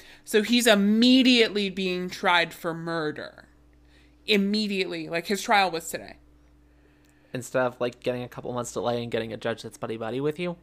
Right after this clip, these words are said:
Speaker 1: Yeah.
Speaker 2: I mean, he still killed six people, and that's
Speaker 1: And it's,
Speaker 2: horrifying,
Speaker 1: no, no,
Speaker 2: but,
Speaker 1: no, he
Speaker 2: like
Speaker 1: killed six people, and that's not even on camera. It's not on camera, though. How can they prove, how could they prove that he did it?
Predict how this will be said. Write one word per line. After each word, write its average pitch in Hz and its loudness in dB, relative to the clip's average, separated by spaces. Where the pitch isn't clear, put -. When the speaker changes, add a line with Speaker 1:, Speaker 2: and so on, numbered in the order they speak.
Speaker 1:
Yeah. 226 6
Speaker 2:
I 208 0
mean, 170 4
he 165 2
still 160 2
killed 131 -2
six - -10
people, - -12
and 123 -6
that's 110 -4
Speaker 1:
And 170 4
it's, 202 12
Speaker 2:
horrifying, 113 8
Speaker 1:
no, 320 6
no, - -
Speaker 2:
but, 302 8
Speaker 1:
no, 233 0
he 302 6
Speaker 2:
like - -6
Speaker 1:
killed 311 4
six - -2
people, 339 4
and 220 4
that's 262 2
not 285 2
even 226 -2
on 185 -4
camera. 320 0
It's 285 -4
not 311 6
on 302 4
camera, 349 2
though. 190 2
How 269 4
can 285 2
they 285 4
prove, 277 -4
how 233 6
could 233 -2
they 226 6
prove 214 -6
that 196 -4
he 196 -4
did 175 0
it? - -10